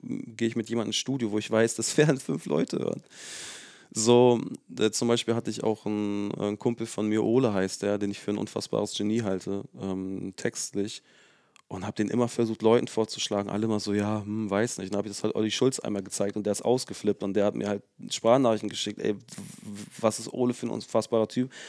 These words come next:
Hat das zwei oder dreimal bei Fest und Flauschig gesagt, „Ihr müsst Ole hören.“ Und dann bin ich halt lieber mit dem Ole, als keiner an den geglaubt hat vor ein paar Jahren, auch als Olli Schulz nicht gesagt hat, dass er ihn geil fand,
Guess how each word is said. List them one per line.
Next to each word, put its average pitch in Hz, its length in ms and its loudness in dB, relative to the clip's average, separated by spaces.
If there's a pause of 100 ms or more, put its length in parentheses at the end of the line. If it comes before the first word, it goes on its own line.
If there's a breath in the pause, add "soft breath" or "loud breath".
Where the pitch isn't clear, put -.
(140 loud breath)
Hat - 140 -2
das - 220 2
zwei 113 240 6
oder 117 120 10
dreimal 113 300 6
bei 107 160 4
Fest - 240 -2
und 107 80 -2
Flauschig 117 320 4
gesagt, 104 240 4
„Ihr 107 100 2
müsst 110 380 4
Ole 131 360 6
hören.“ 95 200 2
Und 101 220 -2
dann 104 100 4
bin 113 80 4
ich 110 100 -2
halt 113 160 4
lieber 117 220 2
mit 110 200 0
dem - 40 -6
Ole, 120 400 6 (260 loud breath)
als - 280 2
keiner 139 320 4
an 107 100 4
den 98 80 2
geglaubt 95 400 2
hat - 100 0
vor 92 220 2
ein 90 40 -2
paar 92 160 0
Jahren, 98 180 4
auch 101 140 0
als - 180 -2
Olli 110 160 0
Schulz - 260 2
nicht 95 140 -6
gesagt 98 240 0
hat, 95 80 -4
dass - 80 -8
er - 60 -8
ihn - 20 -6
geil 92 180 -2
fand, 104 240 -2